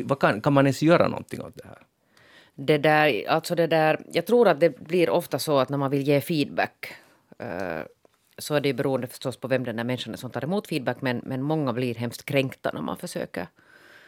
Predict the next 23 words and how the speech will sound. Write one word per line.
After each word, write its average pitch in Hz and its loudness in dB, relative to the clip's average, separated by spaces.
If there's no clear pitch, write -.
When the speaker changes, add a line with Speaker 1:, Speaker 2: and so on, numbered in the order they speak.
Speaker 2:
försöker - -6
det - -6
där - -12
säga 123 -4
sånt 165 -6
här, 165 -2
och 143 -4
så - -8
kan 131 0
det 120 0
just - -8
bli 110 -2
så 78 -4
att 92 -8
de 101 -4
kanske - -6
upplever - -8
att 110 -10
man 123 -8
är - -12
ganska - -10
småaktig. 139 -4
Speaker 1:
Mm. 87 -2